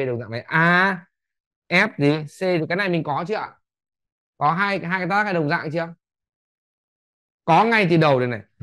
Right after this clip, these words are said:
Có ngay từ đầu mình có là A F nhân A B bằng A E nhân A C. Ta suy ra điều này này. Tức là có từ ở trên rồi.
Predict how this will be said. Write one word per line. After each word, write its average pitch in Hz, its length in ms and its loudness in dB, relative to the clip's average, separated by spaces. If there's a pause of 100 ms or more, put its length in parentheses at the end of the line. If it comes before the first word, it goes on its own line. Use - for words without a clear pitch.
(220)
Có 156 140 2
ngay 208 240 -2
từ 180 60 2
đầu 156 160 2
mình 143 240 -2
có 120 140 -6
là 160 160 -4
A 175 320 -4
F 220 260 -6
nhân 170 240 -2
A 165 220 -4
B 160 100 -2 (240)
bằng 131 180 -2
A 165 220 -2
E 160 280 -2
nhân 156 200 -2
A 156 120 -4
C. 147 300 -2
Ta 156 80 -6
suy 160 160 -10
ra 143 160 -4
điều 123 160 -4
này 107 160 -10
này. 101 100 -14 (400)
Tức 185 80 -4
là 156 220 0
có 139 300 0
từ 165 120 2
ở 110 140 0
trên 156 220 2
rồi. 107 140 -8